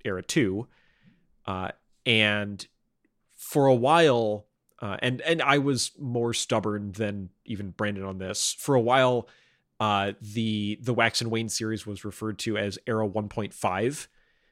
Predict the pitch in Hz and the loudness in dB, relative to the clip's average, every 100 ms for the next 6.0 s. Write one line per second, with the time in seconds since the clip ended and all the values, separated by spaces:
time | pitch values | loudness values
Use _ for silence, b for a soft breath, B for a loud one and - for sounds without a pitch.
0 | _ - 104 101 117 127 117 123 - 123 | _ -6 -4 0 -2 0 -2 -2 0 0
1 | 117 - 110 - 113 110 117 113 110 101 | 0 2 0 2 -2 -2 -2 0 0 0
2 | 110 107 101 - 104 117 131 113 107 101 | 0 0 -2 -4 -4 -4 -4 -4 -4 -4
3 | 104 101 101 104 113 113 110 139 - - | -4 -4 -4 -4 -2 -4 -2 -2 0 0
4 | - _ 117 117 110 98 113 113 95 107 | -4 _ -6 -4 -6 -2 -2 -2 -4 -6
5 | 107 110 104 110 107 101 117 185 - | -4 -6 -4 -6 -6 -4 -4 -2 -2